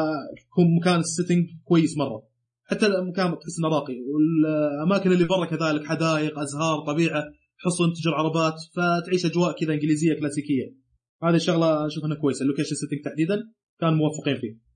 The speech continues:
هو اللي خلاني أكمل بالفيلم صراحة، ولا ما عجبني أنا مرة. أم، الفيلم يعني ترق وغرب من تربية نحل إلى عزف هرمونيكا، إلى هذا الولد بينتقل إلى بورتسموث، مدينة إنجليزية.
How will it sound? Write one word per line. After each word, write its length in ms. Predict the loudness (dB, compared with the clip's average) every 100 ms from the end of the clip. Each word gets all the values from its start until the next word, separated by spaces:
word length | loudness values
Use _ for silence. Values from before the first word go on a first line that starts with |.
| _ _ -20 -20 _ _
هو 80 | 6
اللي 120 | 6
خلاني 580 | 4 2 2 0 -2 -4
أكمل 280 | -4 -2 0
بالفيلم 240 | 0 -2
صراحة، 340 | -2 -4 -6 -6
ولا 260 | -4 -2
ما 180 | 0 0
عجبني 360 | 0 -2 -2 -4
أنا 100 | -4
مرة. 260 | -6 -8 -18 _ _ _ -12
أم، 440 | -4 -4 -4 -8 -12 -4 2
الفيلم 280 | 6 6 4 -2 -6
يعني 460 | -4 -2 -4 -8 _ _ _ _
ترق 320 | 0 2 2 0
وغرب 460 | 0 0 0 -4 -6 -14 -14 -14 -6
من 200 | -4 -2
تربية 380 | 0 0 0 0
نحل 300 | 0 0 0
إلى 520 | 0 0 2 0 -2 -2
عزف 280 | -4 -2
هرمونيكا، 600 | -2 2 2 0 -2 -4 -12 _ -4
إلى 120 | 0
هذا 180 | 2 4
الولد 300 | 2 2 0
بينتقل 340 | 0 -2 0 0
إلى 140 | 2
بورتسموث، 400 | 0 -2 -2 -2 -2 -18 -10
مدينة 280 | -4 0 0
إنجليزية. 640 | 2 2 2 2 2 -2